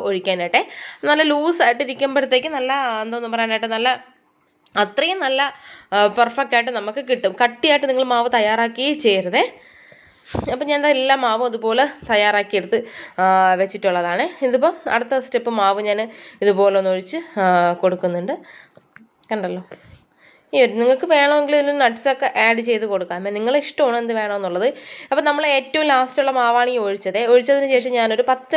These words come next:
മിനിറ്റ് വീണ്ടും ഒന്ന്, ആ, സ്റ്റീം ചെയ്യാനായിട്ട് ഞാൻ വെച്ചിട്ടുണ്ട്. ഇതിപ്പോൾ നന്നായിട്ട് ഞാൻ സ്റ്റീം ചെയ്ത് എടുത്തിട്ടുണ്ട്. നല്ല പെർഫെക്റ്റ് ആയിട്ട് ഇരിപ്പുണ്ട്. ഇനി നമുക്കിതൊന്ന് തണുത്തതിന് ശേഷം വേറൊരു പ്ലേറ്റിലോട്ട് നമുക്കിതിനെ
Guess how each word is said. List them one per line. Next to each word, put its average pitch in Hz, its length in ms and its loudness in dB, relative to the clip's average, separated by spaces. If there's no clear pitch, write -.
മിനിറ്റ് 214 300 2
വീണ്ടും 330 280 4
ഒന്ന്, 247 160 2
ആ, 226 180 2
സ്റ്റീം 247 220 -2
ചെയ്യാനായിട്ട് 202 380 0
ഞാൻ 190 120 0
വെച്ചിട്ടുണ്ട്. 190 360 -6
ഇതിപ്പോൾ 269 220 -4
നന്നായിട്ട് 247 420 -2
ഞാൻ 233 240 -2
സ്റ്റീം 208 220 -2
ചെയ്ത് 240 180 2
എടുത്തിട്ടുണ്ട്. 214 420 -2
നല്ല 247 220 -2
പെർഫെക്റ്റ് 247 580 0
ആയിട്ട് 226 180 -2
ഇരിപ്പുണ്ട്. 202 360 -2
ഇനി 269 180 2
നമുക്കിതൊന്ന് 240 420 2
തണുത്തതിന് 233 500 0
ശേഷം 180 280 -2
വേറൊരു 285 260 2
പ്ലേറ്റിലോട്ട് 202 580 0
നമുക്കിതിനെ 180 360 -2